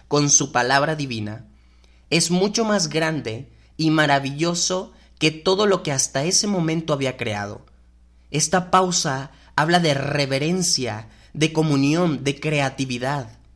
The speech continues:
En los animales no puso Dios su semejanza, en mí sí. Por tanto, Dios en esa pausa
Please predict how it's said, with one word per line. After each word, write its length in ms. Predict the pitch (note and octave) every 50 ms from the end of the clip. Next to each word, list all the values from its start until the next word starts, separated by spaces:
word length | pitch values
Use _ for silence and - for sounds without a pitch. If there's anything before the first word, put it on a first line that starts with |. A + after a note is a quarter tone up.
| _ _ _ _ _ _ -
En 140 | D3 E3
los 200 | E3+ E3 E3 -
animales 500 | F3 E3 D#3 D#3+ E3 F3 G3+ G#3+ A3 G3
no 160 | G#3 G3+ F#3+ F#3
puso 260 | G3+ G#3+ - G3+ F#3+
Dios 220 | F3 G#3 E4 -
su 100 | - F#3+
semejanza, 760 | - C#3+ B2 A#2+ A2 A2 C3+ B2 B2 A2+ - G#2 G2+ G2+ - - - - - -
en 180 | C#3+ D3 D3+
mí 120 | D#3+ F3+ F#3+
sí. 400 | - - G3 G3+ F#3 E3 - - - _ _ _ _ _ _ _ _ - -
Por 240 | - C#3+ C#3+ -
tanto, 340 | - F3 F#3 F3+ F3 F3+ D#3
Dios 380 | D3+ E3+ G3 G3+ G3 F3 - -
en 140 | C#3 C#3+ D3+
esa 340 | E3+ E3+ - F#3+ F#3+ F3+ -
pausa 680 | G3+ F#3+ F#3 E3+ D#3+ - D3 C3 B2+ C3+ D#3 - -